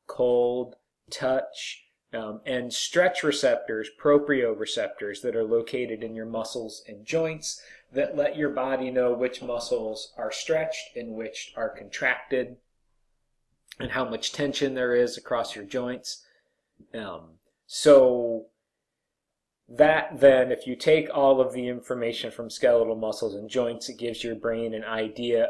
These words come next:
of where your body or your body's position in space. Right? If you know which muscle is straight and which muscle is contracted,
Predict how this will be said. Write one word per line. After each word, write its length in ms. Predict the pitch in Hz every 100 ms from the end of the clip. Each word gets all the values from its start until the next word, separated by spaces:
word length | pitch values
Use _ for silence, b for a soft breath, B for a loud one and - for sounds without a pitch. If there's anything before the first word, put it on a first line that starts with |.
| -
of 340 | 120 113 107
where 360 | 120 120 123 120
your 180 | 113
body 640 | 113 107 113 113 110 110 117
or 80 | 123
your 160 | 120
body's 560 | 113 127 131 127 123 117
position 800 | - 120 110 135 143 - 123 117
in 260 | 143 120
space. 680 | 110 - - 113 80 - -
Right? 240 | 90 92 98
If 160 | 98
you 100 | 127
know 220 | 127 123
which 340 | 113 120 135 -
muscle 540 | 123 117 131 117 117 -
is 460 | 117 104 101 -
straight 640 | - - - 175 147 147 -
and 180 | 127 123
which 220 | 123 -
muscle 360 | 123 117 - 120
is 180 | 113 -
contracted, 840 | - 107 160 156 151 - 107 104